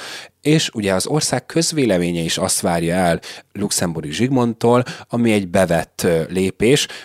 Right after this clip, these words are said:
hogy, ö, katonai támadással vessen véget a betolakodó idegen népek támadásainak. Zsigmond először szintén korabeli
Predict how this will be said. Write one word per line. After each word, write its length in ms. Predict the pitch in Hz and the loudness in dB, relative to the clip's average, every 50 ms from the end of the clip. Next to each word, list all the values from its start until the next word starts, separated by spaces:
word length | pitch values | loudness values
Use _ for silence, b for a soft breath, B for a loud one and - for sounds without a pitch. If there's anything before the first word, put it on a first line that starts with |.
| B | B
hogy, 340 | B - - 160 160 151 - - | B 0 2 2 2 2 0 -6
ö, 120 | - 104 | -6 -6
katonai 500 | 98 - - 110 - - 92 90 87 87 | -6 -2 -2 -2 -2 -2 -4 -2 -2 -4
támadással 840 | - - 104 92 92 82 85 85 85 87 87 - - - 95 90 85 | -2 -2 0 0 0 0 0 0 0 0 0 -2 -2 0 2 2 2
vessen 440 | 85 87 87 - - - 76 73 78 | 2 0 -2 -2 -4 -4 -6 -6 -2
véget 560 | - 98 101 101 92 98 92 90 - - - B B B B B | 0 2 2 2 4 2 2 2 0 -4 -14 B B B B B
a 140 | - 87 85 | -10 -10 -6
betolakodó 840 | 80 85 85 - - 80 71 71 - - 80 76 85 85 85 92 - - | -6 -6 -6 -6 -8 -8 -8 -10 -10 -10 -8 -2 0 2 2 2 0 -2
idegen 420 | 95 85 78 78 73 78 76 76 | -4 -6 -6 -6 -6 -6 -6 -8
népek 600 | 76 78 73 73 73 _ - 78 80 - - - - | -8 -10 -14 -14 -14 _ -16 -16 -16 -14 -16 -18 -16
támadásainak. 1080 | - - 80 80 82 85 82 85 - - - - 82 82 78 80 78 - - - - _ _ _ _ _ _ _ _ _ _ _ B B B B B B B B B B B B _ - | -14 -14 -14 -14 -14 -14 -14 -12 -10 -10 -10 -10 -12 -14 -14 -16 -16 -18 -20 -20 -20 _ _ _ _ _ _ _ _ _ _ _ B B B B B B B B B B B B _ -2
Zsigmond 360 | 113 139 170 190 151 107 95 | 0 2 4 4 4 4 4
először 520 | 107 110 104 95 - - - 101 98 110 | 4 4 4 4 4 4 4 4 4 4
szintén 800 | - - - - 113 107 101 92 - - 85 80 78 78 82 82 - | 2 0 -2 0 0 0 -2 -2 -2 -2 -2 -2 -2 -2 -4 -4 -4
korabeli 580 | - 104 95 92 85 78 80 78 80 80 80 | -4 -2 -2 -2 -2 -2 -4 -4 -4 -6 -8